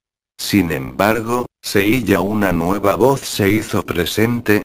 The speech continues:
una voz que Seiya reconocía perfectamente. Seiya. Saori, Seiya se empezó a incorporar lentamente topándose con Saori, la cual estaba sentada en el suelo mientras observaba una esfera de cosmo.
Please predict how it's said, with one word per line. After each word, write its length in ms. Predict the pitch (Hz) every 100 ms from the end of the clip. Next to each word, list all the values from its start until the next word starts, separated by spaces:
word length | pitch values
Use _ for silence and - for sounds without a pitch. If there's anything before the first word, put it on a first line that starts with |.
| -
una 280 | 101 101 92
voz 340 | 90 139 131
que 180 | - 127
Seiya 580 | - 98 104 127 101 98
reconocía 840 | 98 101 85 76 67 - 107 107 101
perfectamente. 1200 | 120 85 - 120 120 - 71 78 92 90 98 90 - -
Seiya. 640 | - 95 73 - 57 50 _ _ _ _ _ _ _ _ -
Saori, 680 | - 101 85 95 98 101 - _
Seiya 600 | - 101 104 131 92 85
se 200 | - 95
empezó 600 | 95 92 117 110 - 107
a 120 | 98
incorporar 880 | 92 85 - 92 76 73 73 104 95
lentamente 840 | 98 113 113 113 95 113 120 110
topándose 840 | - 90 - 101 110 104 92 110 92
con 220 | 92 87
Saori, 480 | - 110 101 101 117
la 200 | 123 107
cual 300 | 92 85 76
estaba 540 | 67 - 127 123 127
sentada 720 | - 87 78 104 113 107 98
en 120 | 92
el 140 | 78 78
suelo 460 | - 117 107 76
mientras 560 | 85 107 120 110 104 -
observaba 640 | 101 - 104 90 113 120 123
una 260 | 110 95
esfera 460 | 90 - 123 131 113
de 160 | 101
cosmo. 560 | 92 107 104 98 101